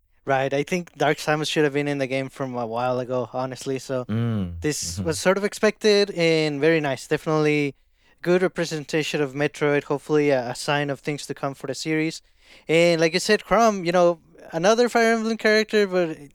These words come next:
Speaker 1: you know, they, they make them work. They're nice.
Speaker 2: Yeah, and, you know, for Chrom, I know that from Nintendo Mint, uh, Krista is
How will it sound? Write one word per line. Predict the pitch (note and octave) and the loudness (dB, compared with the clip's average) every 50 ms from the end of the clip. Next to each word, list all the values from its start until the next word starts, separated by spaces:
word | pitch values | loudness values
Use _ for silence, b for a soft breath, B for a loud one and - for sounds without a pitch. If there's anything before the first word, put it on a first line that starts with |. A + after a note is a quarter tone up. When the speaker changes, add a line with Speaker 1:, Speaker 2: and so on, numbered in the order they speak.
| _ | _
Speaker 1:
you | - F#3 G#3 | -4 0 2
know, | G3+ G3+ G3+ | 2 4 4
they, | G3+ G3+ | 2 2
they | F3 F3+ G3+ | 2 2 0
make | A3 B3 B3+ | 0 0 -2
them | - G3+ E3 | -2 -4 -2
work. | C3+ C3+ C#3+ - - _ _ _ _ _ _ _ _ | 0 -2 -2 -2 -4 _ _ _ _ _ _ _ _
They're | - E3 | -4 -2
nice. | D#3 D3 B2+ B2+ - _ _ _ _ _ _ _ _ _ _ _ | -2 -2 -4 -6 -8 _ _ _ _ _ _ _ _ _ _ _
Speaker 2:
Yeah, | A2+ C#3 D3+ C3+ G#2 - - | 0 2 2 2 0 -2 -6
and, | B2 B2 B2 A#2+ A#2 A2+ G#2 | -4 -4 -2 -2 -2 -4 -4
you | A#2+ B2 | -4 -4
know, | A#2+ A2+ | -4 -2
for | - A2+ | -4 -6
Chrom, | - - B2+ A#2 A#2 A#2+ A#2+ F2 | -4 -2 -2 0 0 -2 -4 -4
I | D2+ G2+ | -6 -6
know | G#2 G#2+ G#2+ G#2+ G#2 | -4 -4 -4 -4 -4
that | - G#2 G2+ G2+ G2 - - _ _ _ _ _ _ _ _ _ _ | -2 -2 -2 -2 -4 -6 -8 _ _ _ _ _ _ _ _ _ _
from | _ - A2 G2+ | _ -6 -4 -4
Nintendo | G2+ F#2+ - A#2 A#2 A2+ | -4 -4 -2 -2 -2 0
Mint, | G#2+ G#2+ G#2+ A2 A2 A2+ - - | 0 2 2 2 0 0 -2 -4
uh, | F#2+ F2+ F2 | -4 -4 -4
Krista | - - - A2 G2+ - - A#2 A2 A2+ A2+ - - | -6 -2 -2 -2 -2 0 -2 0 0 0 0 -4 -6
is | E2 F#2+ F#2+ F#2+ F#2 F2+ F2+ - | -8 -6 -6 -6 -8 -10 -14 -20